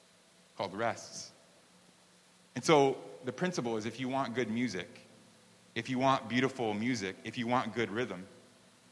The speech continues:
you need rest. And if you want a healthy rhythm of life,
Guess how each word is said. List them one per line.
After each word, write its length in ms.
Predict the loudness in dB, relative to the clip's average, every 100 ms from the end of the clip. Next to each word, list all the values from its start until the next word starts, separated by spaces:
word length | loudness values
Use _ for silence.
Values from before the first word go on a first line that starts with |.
| -14
you 120 | -8 -4
need 280 | -2 -2 -6 -16 -20 -20 -20 -8
rest. 340 | -4 -4 -4 -14 -20 -20 -20 -20 -20 -20 -20 -20 -20 -20 -20 -20 -20 -20 -20 -20 -20 -20 -20 -4
And 140 | -2 0
if 80 |
you 100 | 0
want 180 | 4 4
a 40 | 4
healthy 400 | 2 2 0 0
rhythm 260 | 0 -2
of 100 | -4
life, 480 | -2 0 -2 -8